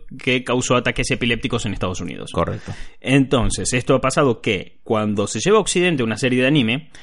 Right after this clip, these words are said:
Speaker 1: se suelen imponer las medidas de seguridad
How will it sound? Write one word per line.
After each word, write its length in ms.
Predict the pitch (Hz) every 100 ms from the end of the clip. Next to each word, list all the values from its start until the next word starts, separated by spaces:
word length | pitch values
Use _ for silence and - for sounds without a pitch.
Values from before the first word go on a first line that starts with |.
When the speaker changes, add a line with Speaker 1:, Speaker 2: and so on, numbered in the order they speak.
| - -
Speaker 1:
se 180 | 117
suelen 340 | - 135 139 135
imponer 500 | 151 143 139 143 143
las 160 | 135
medidas 380 | 117 107 120 113
de 100 | 127
seguridad 760 | 123 120 123 127 127 120 131